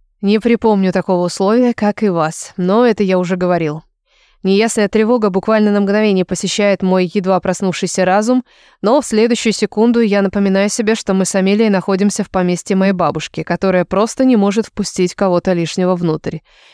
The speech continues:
И в итоге я успокаиваюсь. Нужно перейти в соседние покои, значит, нужно. В конце концов, я король, а не специалист по древним обычаям. Одна девушка остается с Амелией, другая уходит со мной.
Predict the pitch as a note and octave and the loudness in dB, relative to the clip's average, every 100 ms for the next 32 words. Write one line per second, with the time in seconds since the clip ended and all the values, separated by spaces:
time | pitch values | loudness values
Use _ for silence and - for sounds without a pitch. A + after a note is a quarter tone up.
0 | _ - F3+ A3+ B3 B3 G3+ F#3+ - G3+ | _ -4 -2 0 0 2 0 -2 -4 -4
1 | F3 D3+ - D#3+ - _ _ _ _ - | -4 -6 -6 -12 -16 _ _ _ _ -2
2 | A3+ G#3 G3 G#3 G3+ G3+ F3 F#3+ - F#3 | 0 0 0 2 0 0 -2 -4 -2 -2
3 | F3 E3 E3 F#3 G3+ B3 G#3 F3+ F#3+ - | -2 -4 -4 -2 0 2 0 0 -2 -4
4 | F#3+ D#3 D#3 D#3 D#3 - _ F#3+ F#3 A#3 | -4 -4 -4 -8 -10 -12 _ -2 0 0
5 | G#3+ G3 G3+ F#3 F3+ - E3+ F#3 A3+ - | 0 0 -2 -2 -4 -2 0 0 0 -4
6 | _ _ _ G3+ G#3 - G3 G#3 F#3+ G3 | _ _ _ 2 2 0 -6 -2 0 0
7 | - F#3 F3 F3 F3 F#3 G#3 F3 D#3 - | -2 -2 0 0 0 0 0 0 -4 -8
8 | - E3 - _ _ _ F3 F#3 A#3 G#3 | -8 -10 -14 _ _ _ -2 0 2 0
9 | G3 - F#3+ G3+ G3 - - F#3+ F#3+ A#3 | -2 -4 -4 -2 -4 -6 -4 0 2 2
10 | C4+ C4 F#3+ F#3 G#3 G#3+ - G3+ F#3+ - | 2 0 -2 0 2 0 0 -2 -2 -4
11 | G#3 G3 D#3+ D3+ D#3+ | -2 0 0 -4 -8